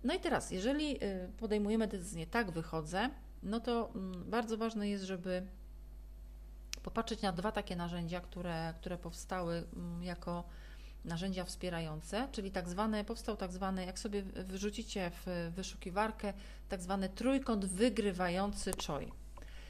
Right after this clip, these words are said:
To jest taki trójkąt, który pozwala nam na porzucenie tych wszystkich naszych dysfunkcyjnych zachowań, wszystkich naszych deficytów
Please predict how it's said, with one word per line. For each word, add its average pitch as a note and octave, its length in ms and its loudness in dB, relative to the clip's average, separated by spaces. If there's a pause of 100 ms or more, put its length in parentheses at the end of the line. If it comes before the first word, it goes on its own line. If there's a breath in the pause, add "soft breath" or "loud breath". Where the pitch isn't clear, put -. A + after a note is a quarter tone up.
(160 loud breath)
To D4+ 80 0
jest F4 140 2
taki D4 200 0
trójkąt, C#4 360 2
który A#3 200 0
pozwala A3 420 2
nam G3+ 220 2
na F#3+ 140 2
porzucenie G#3+ 580 2
tych - 140 -6
wszystkich G3+ 360 -2
naszych F3+ 300 0
dysfunkcyjnych G#3+ 720 2
zachowań, F#3 600 2
wszystkich G#3+ 380 -2
naszych E3+ 320 -2
deficytów G#3 840 2